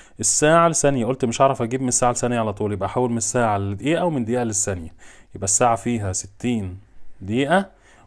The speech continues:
والدقيقة فيها كام ثانية؟ فيها ستين ثانية. تعال نختصر كده، الصفرين دول هيروحوا مع الصفرين دول، يتفضل عندي هنا ألف في عشرة اللي هي بكام؟ بعشرة آلاف، على كام؟ على ستة في ستة اللي هي بكام؟ بستة وتلاتين.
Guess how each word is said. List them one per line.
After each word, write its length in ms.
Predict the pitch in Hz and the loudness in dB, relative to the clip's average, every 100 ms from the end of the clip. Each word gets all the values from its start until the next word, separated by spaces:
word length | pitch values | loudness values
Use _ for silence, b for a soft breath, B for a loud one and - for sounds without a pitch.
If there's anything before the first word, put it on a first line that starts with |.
| - | -8
والدقيقة 300 | 101 113 123 | -2 0 2
فيها 160 | 123 | 0
كام 200 | 113 117 | -2 -2
ثانية؟ 360 | 110 113 110 107 | -4 -2 -2 -4
فيها 200 | 101 101 | -4 -6
ستين 340 | - 101 98 | -6 -8 -10
ثانية. 380 | 90 - - - - B B B B - | -10 -10 -14 -20 -18 B B B B 2
تعال 140 | 156 | 2
نختصر 400 | 156 - 147 131 | 2 -2 2 2
كده، 200 | - 147 | 2 2
الصفرين 460 | 135 113 - 139 143 | 2 -2 -2 0 2
دول 200 | 156 160 | 4 4
هيروحوا 280 | 113 120 | 2 2
مع 100 | 117 | 0
الصفرين 440 | 107 - - 120 131 | 0 -2 -2 -2 0
دول، 280 | 139 180 175 - B B B - | 2 2 -2 -14 B B B -12
يتفضل 400 | 98 123 120 113 | -4 -2 0 0
عندي 320 | 120 120 113 | 0 0 0
هنا 180 | 117 - | 0 0
ألف 240 | 127 - | -2 -6
في 120 | 101 | -4
عشرة 260 | 117 135 117 | -2 -2 -2
اللي 140 | 110 | -2
هي 60 | 120 | -4
بكام؟ 440 | - 120 120 107 98 - | -4 -4 -2 -4 -8 -4
بعشرة 400 | 107 127 113 107 | -2 -2 -4 -4
آلاف، 400 | 123 175 - - - - - b b b b b b b | -2 -2 -6 -20 -20 -20 -20 b b b b b b b
على 200 | 98 113 | -8 -6
كام؟ 380 | 110 120 123 117 - B B B B - - - - - - - | -4 -6 -6 -8 -8 B B B B -8 -12 -20 -20 -20 -20 -6
على 160 | 110 117 | -2 0
ستة 280 | 135 - 120 | 0 -2 -4
في 60 | |
ستة 260 | - 131 123 | -4 -4 -2
اللي 120 | 117 | -2
هي 60 | 120 | -2
بكام؟ 300 | - 123 117 | -4 -4 -4
بستة 300 | - 110 101 | -6 -6 -8
وتلاتين. 380 | 101 76 - | -10 -14 -18